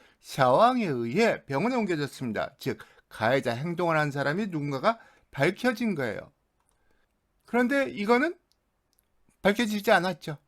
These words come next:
내가 빅렌, 베이, 송다오 이유엔 취러, 그 환자는 병원에 옮겨졌습니다. 누구에 의해 옮겨졌는지 모르는데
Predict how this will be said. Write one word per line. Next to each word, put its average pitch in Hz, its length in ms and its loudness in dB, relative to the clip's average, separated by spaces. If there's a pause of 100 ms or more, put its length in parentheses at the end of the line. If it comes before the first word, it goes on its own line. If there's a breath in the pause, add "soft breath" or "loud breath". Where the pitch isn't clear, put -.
(160)
내가 202 300 2
빅렌, 233 560 0 (300)
베이, 170 360 0
송다오 156 800 2
이유엔 190 340 -2
취러, 113 420 -4 (280 loud breath)
그 - 160 -2
환자는 123 440 -2
병원에 185 320 -2
옮겨졌습니다. 160 800 -4 (340 soft breath)
누구에 196 300 0
의해 220 220 2
옮겨졌는지 139 640 0
모르는데 139 720 -2